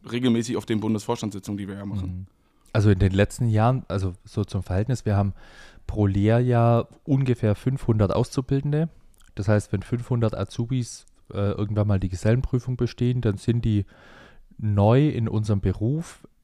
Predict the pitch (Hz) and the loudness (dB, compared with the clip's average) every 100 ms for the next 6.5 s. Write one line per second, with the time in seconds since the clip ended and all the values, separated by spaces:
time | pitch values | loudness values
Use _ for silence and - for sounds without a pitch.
0 | _ 120 - 110 107 107 107 - 101 95 | _ -20 -4 -4 0 0 0 0 2 2
1 | - 110 107 135 135 123 127 - - - | 2 -4 0 0 2 2 2 -2 -20 -20
2 | - - - 104 104 98 113 110 101 127 | -20 -20 -8 0 2 4 4 2 2 -2
3 | - 117 - 104 - 110 120 120 107 - | -4 -4 -2 -2 2 4 4 4 4 2
4 | 98 92 92 151 - 95 82 76 - _ | 2 2 2 0 2 0 0 -4 -14 _
5 | - - - _ _ _ _ _ - - | -20 -20 -20 _ _ _ _ _ -10 0
6 | 95 92 87 85 | 4 4 4 0